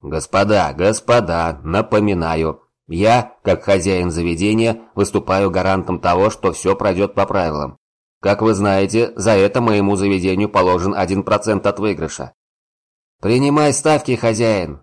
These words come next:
шумел народ. Я улыбнулся. "Ну-ну, от мина своего не упустит". Рональд, важно подбоченившись, спросил: "Итак, в чем суть спора?" Ответил за всех широкоплечий Горд. "Победа!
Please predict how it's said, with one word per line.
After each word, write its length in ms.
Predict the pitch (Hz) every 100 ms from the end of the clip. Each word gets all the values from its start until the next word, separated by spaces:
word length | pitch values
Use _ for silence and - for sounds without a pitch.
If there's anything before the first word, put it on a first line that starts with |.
| _
шумел 440 | - 82 82 82 85
народ. 380 | 85 78 - _ _ _ _ _ _ _ -
Я 180 | 110
улыбнулся. 680 | 113 101 85 85 76 73 67 _ _ _ -
"Ну-ну, 680 | 92 120 107 92 87 - _ _ -
от 180 | 120
мина 240 | 101 92 92
своего 380 | - 92 87 87
не 120 | 90
упустит". 540 | 85 73 - 69 - _ _ _ _ _ _ _ _ _ _ _ _ -
Рональд, 420 | 123 139 110 92
важно 300 | 107 110 110
подбоченившись, 800 | 110 87 90 - 113 98 - 82
спросил: 480 | - 90 - 73 - _ _ _ _ _
"Итак, 680 | - 208 98 92 95 - - _
в 60 | -
чем 260 | - 117 127
суть 340 | - 113 113
спора?" 540 | - 87 78 71 - _ _ _ _ _ _
Ответил 400 | 90 117 151 127
за 140 | 101 98
всех 220 | 127 117
широкоплечий 680 | - 92 87 - 87 - 87
Горд. 280 | 78 - _ _ _ _ _ _ _
"Победа! 680 | 80 92 95 90 80 73